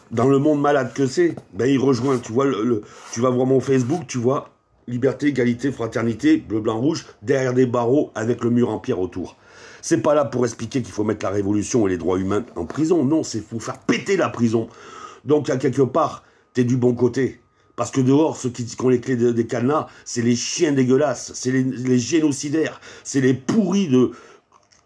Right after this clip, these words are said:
en roue libre comme jamais ils l'ont, ils l'ont été.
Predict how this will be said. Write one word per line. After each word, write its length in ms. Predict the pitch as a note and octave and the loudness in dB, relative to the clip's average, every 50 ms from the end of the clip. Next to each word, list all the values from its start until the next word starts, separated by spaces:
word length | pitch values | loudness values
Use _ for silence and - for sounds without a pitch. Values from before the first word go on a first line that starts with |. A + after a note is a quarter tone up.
| _ _ _ - - D#3 - - - _ - - - - - - - - - - _ _ - - - - - - | _ _ _ -12 -10 -10 -10 -12 -14 _ -20 -20 -20 -20 -20 -20 -20 -20 -20 -20 _ _ -20 -20 -20 -14 -6 -2
en 80 | A#2+ | 2
roue 360 | C#3+ D3+ D3+ D3+ F3+ G#3+ A#3 A3+ | 2 4 4 4 4 4 4 4
libre 220 | G#3+ A3 E3+ C3 | 2 0 -4 -4
comme 160 | - E3 D3+ | -4 -4 -2
jamais 300 | C3+ A2+ D#3 D3 D#3 D3 | -2 -2 -2 -2 0 0
ils 60 | D3 | 0
l'ont, 140 | C#3 C#3 - - | 0 0 -2 0
ils 80 | C#3 | 0
l'ont 160 | C3+ B2+ B2+ | 0 2 2
été. 320 | B2 A#2 A#2+ B2 A2+ - | 0 -2 -2 -6 -10 -10